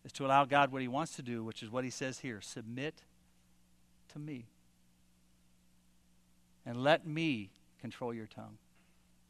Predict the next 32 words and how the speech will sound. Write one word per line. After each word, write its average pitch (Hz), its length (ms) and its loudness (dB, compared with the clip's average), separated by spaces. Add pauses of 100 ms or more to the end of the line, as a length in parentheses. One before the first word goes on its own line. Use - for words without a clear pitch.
(760)
Use, 147 240 2
as 135 160 -6 (260)
Ted 151 220 6
said 147 180 4
last 147 260 12
Sunday 156 200 0
morning, 151 340 0 (160)
"Unbelievable 143 1160 0
heavenly 135 440 -2
wisdom. 110 500 -8 (500)
Lord, 123 180 -6
help 147 280 -4
me 165 120 -8
to 156 80 -8
know 143 420 -6 (540)
when 127 160 -2
to 170 80 -6
speak, 123 480 -10 (680)
when 120 160 -6
to 117 40 -8
be 113 120 -10
quiet." - 420 -16 (1200)
When 139 160 -2
to 160 80 -6
talk, 113 400 -8 (800)
when 123 200 -4
not 120 260 2
to, 107 280 -10 (1800)
when 135 160 0
to 156 80 0
say 131 300 4
it, 113 120 -2